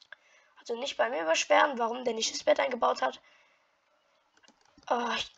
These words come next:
klar, ich hätte das Bett auch einbauen können, aber ich bin lieber auf Diamonds gegangen oder halt auf Rushen. Und ich mach's normalerweise nie, die Defense machen immer meine Teammates.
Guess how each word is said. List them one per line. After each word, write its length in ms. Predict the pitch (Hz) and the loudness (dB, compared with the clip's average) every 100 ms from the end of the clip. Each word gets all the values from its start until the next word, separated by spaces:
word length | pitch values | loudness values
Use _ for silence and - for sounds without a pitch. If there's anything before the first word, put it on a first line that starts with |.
| - | -8
klar, 240 | - 277 285 | 6 10 10
ich 120 | 277 | 6
hätte 280 | 269 - 247 | 2 2 0
das 160 | 226 | 0
Bett 240 | - 233 - | -4 -2 4
auch 280 | 269 - - | 4 4 -2
einbauen 640 | 247 277 254 254 247 240 | 0 0 2 2 2 -4
können, 400 | - 254 254 262 | -2 -2 -2 -4
aber 500 | - 233 233 240 226 | 2 2 4 2 2
ich 160 | 220 | -2
bin 160 | - 220 | -4 -6
lieber 220 | 220 220 | 0 0
auf 100 | 202 | 0
Diamonds 400 | - 233 233 233 | 0 0 0 -6
gegangen 420 | - 226 220 233 - _ | -8 -4 -4 -6 -14 _
oder 240 | 214 214 | -2 -2
halt 260 | 208 208 - | -2 -4 -6
auf 220 | 208 - | -10 0
Rushen. 400 | 226 - 247 247 - - - - _ _ _ _ | 2 2 0 -8 -20 -20 -20 -20 _ _ _ _
Und 340 | 220 220 226 - | -6 -6 -8 -6
ich 160 | 220 | -4
mach's 240 | 254 214 - | -4 -8 -8
normalerweise 600 | 220 214 233 226 214 226 | -8 -2 0 0 0 -4
nie, 160 | 233 | -10
die 380 | 262 247 247 285 - - | -8 -8 -6 -8 -12 -12
Defense 380 | 254 302 269 - | -8 -4 -4 -4
machen 200 | 220 226 | -8 -8
immer 160 | 233 233 | -8 -8
meine 180 | 208 | -10
Teammates. 480 | 208 - 254 269 - | -10 -6 -4 -4 -6